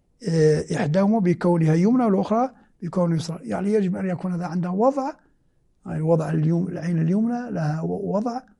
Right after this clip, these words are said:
العين اليمنى هنا عندكم يسرى، وهذه عندي يسرى عندكم يمنى،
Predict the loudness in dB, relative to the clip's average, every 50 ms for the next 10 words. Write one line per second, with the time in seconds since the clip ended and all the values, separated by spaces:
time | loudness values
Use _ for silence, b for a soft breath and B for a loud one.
0 | _ _ _ _ _ _ _ _ -16 -12 -10 -8 -4 -2 0 2 4 4 2 2
1 | 2 2 2 2 2 2 0 0 -2 0 0 2 2 2 0 0 0 0 2 0
2 | 0 -2 -8 -12 -14 _ _ _ _ _ _ _ _ _ _ _ -12 -6 -2 0
3 | 0 2 2 0 2 2 2 2 4 2 2 2 0 -4 -2 -2 -4 -2 0 2
4 | 2 4 4 4 4 4 4 2 0 -2